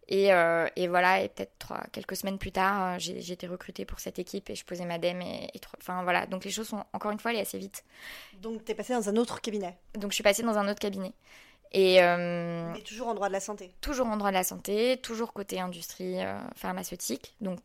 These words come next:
Speaker 1: là, cette fois, je faisais, euh, euh, du contentieux pur, vraiment de la responsabilité produit défectueux,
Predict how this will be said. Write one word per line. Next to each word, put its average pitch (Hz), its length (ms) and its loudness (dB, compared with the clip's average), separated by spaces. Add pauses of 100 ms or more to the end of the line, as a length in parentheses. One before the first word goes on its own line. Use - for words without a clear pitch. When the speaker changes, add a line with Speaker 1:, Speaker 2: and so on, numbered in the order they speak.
(160)
Speaker 1:
là, 202 160 4
cette - 220 -4
fois, 202 240 6
je - 100 -6
faisais, 185 380 2
euh, 170 180 4 (720)
euh, 107 400 -2 (800)
du 180 220 -8
contentieux 185 580 -6
pur, 247 380 -4
vraiment 190 300 0
de 233 40 2
la 190 80 6
responsabilité 190 560 -2
produit 190 240 -6
défectueux, 185 540 -10